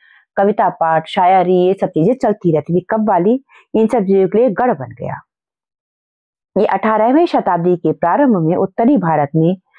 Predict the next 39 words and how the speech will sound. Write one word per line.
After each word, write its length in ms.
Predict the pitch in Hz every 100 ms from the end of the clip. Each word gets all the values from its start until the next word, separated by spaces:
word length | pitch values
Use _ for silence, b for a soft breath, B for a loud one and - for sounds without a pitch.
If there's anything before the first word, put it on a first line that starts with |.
| B B 208
मुगल 300 | 247 302 370
संस्कृति 500 | 311 208 - 165 170
के 120 | - -
अग्रणी 340 | 170 180 240 285
केंद्र 260 | 185 160
के 140 | 165 156
रूप 160 | 151 196
में 80 | -
उभरा। 320 | 226 160 123 117 _ _ _ _ _ _ _ _
अठारहवीं 320 | - 196 208 247
शताब्दी 400 | - 170 170 185
की 120 | 180
शुरुआत 380 | 175 156 175 165
में 100 | 151
ये 160 | 151 240 - _ b b b b
एक 180 | 196 214
तरीके 260 | 175 160 180
से 140 | 240
भारत 300 | 175 170 156 156
में 160 | 202 415 _ b b -
मुगल 280 | 202 254 415
संस्कृति 500 | 339 233 226 170 180
के 120 | 190
केंद्र 260 | 180 160 160
के 120 | 156
रूप 160 | 139 170
में 60 | -
उभरा। 320 | 139 131 131
क्या? 260 | - 170 277 - _ _ _ _ -
किला 200 | 196 160
ए 80 |
मुबारक। 640 | 226 320 165 - - - - _ _ _ _ _ _ _ _ _ _ _ _ _ -
चित्रकला 400 | 240 269 269 262
के 160 | 277 269
क्षेत्र 280 | 254 -
में 80 | 247
क्या 140 | 226 214
विकास 360 | 220 208 214 190
हुआ? 180 | 202